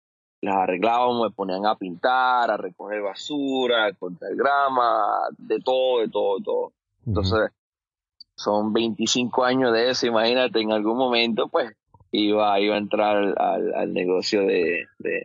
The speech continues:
Speaker 1: de flipping con ella, después de, de inversiones.
Speaker 2: Pero, pero,
Speaker 1: Este, pero
Speaker 2: pero,
Speaker 1: así empezamos.
Speaker 2: eh, pero increíble, o sea, tu papá te educó para ser
Speaker 1: Sí.
Speaker 2: empresario.
Speaker 1: Es correcto, sí. Y yo no lo sabía, fíjate, porque yo quería ser ingeniero de
Speaker 2: Ah.
Speaker 1: electricidad.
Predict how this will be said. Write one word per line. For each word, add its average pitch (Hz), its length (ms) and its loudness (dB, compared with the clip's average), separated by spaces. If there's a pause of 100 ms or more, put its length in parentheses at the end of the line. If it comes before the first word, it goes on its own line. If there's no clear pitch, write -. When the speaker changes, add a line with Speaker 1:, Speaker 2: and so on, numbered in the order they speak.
Speaker 1:
de 82 160 -2
flipping 104 420 0
con 95 220 2
ella, 98 360 4
después 90 280 0
de, 87 240 0
de 92 160 0
inversiones. 107 540 0 (600)
Speaker 2:
Pero, 123 180 0 (140)
pero, 120 160 2
Speaker 1:
Este, 101 120 2 (100)
pero - 80 -12
Speaker 2:
pero, 101 160 2
Speaker 1:
así 123 160 2
empezamos. 120 520 2
Speaker 2:
eh, 95 320 -4 (100)
pero 113 220 0
increíble, 110 480 0
o 101 80 0
sea, 139 180 -4
tu 117 140 -2
papá 110 300 0
te 143 100 -2
educó 110 560 0 (380)
para 101 220 0
ser 113 160 -2
Speaker 1:
Sí. - 20 0
Speaker 2:
empresario. 113 560 0 (840)
Speaker 1:
Es 104 220 2
correcto, 101 540 -2
sí. - 220 -2 (320)
Y 131 120 2
yo 156 160 2
no 190 100 2
lo 214 120 2
sabía, 170 480 2
fíjate, 139 360 -2
porque 117 280 -6
yo 120 140 -2
quería 143 260 -2
ser 147 160 -2
ingeniero 113 520 0 (200)
de 107 120 2
Speaker 2:
Ah. - 20 4
Speaker 1:
electricidad. 98 560 0